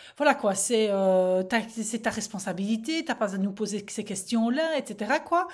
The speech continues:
Elle savait plus comment s'y retrouver alors que elle croyait en ces outils d'intelligence collective.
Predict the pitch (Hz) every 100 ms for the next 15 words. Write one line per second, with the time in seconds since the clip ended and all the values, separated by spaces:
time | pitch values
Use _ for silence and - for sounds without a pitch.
0 | - - - - 247 233 311 302 - 440
1 | 427 370 370 349 349 - 294 269 453 403
2 | 277 359 403 - 330 359 427 - - -
3 | _ - 262 262 - 330 370 539 480 311
4 | - 240 226 226 233 208 196 185 196 190
5 | - 175 170 170 180 160 160